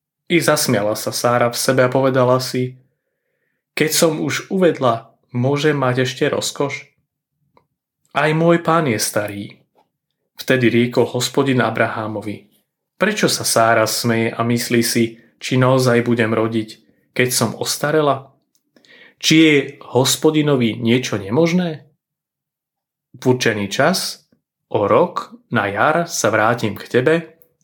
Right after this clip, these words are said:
a vtedy Sára bude mať syna.“ Ale Sára zaprela slovami: „Nesmiala som sa, bála sa totiž.“ On však riekol: „Nie, veru si sa smiala.“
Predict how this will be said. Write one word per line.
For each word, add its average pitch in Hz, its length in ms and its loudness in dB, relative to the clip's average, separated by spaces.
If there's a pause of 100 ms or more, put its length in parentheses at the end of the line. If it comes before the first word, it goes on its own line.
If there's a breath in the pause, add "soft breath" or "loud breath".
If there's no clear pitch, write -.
(120)
a 135 80 -8
vtedy 120 240 0
Sára 147 480 2
bude 123 240 0
mať 123 240 0
syna.“ - 480 -8 (880)
Ale 123 240 2
Sára 147 480 2
zaprela 123 480 0
slovami: 117 640 0 (480)
„Nesmiala 113 560 -2
som 110 240 -6
sa, - 400 -8
bála 165 480 0
sa - 160 -12
totiž.“ - 480 -14 (960)
On 131 400 0 (480)
však - 400 -4
riekol: 120 560 0
„Nie, 101 400 -6 (480)
veru 120 320 0
si 123 160 -4
sa 131 160 0
smiala.“ - 560 -4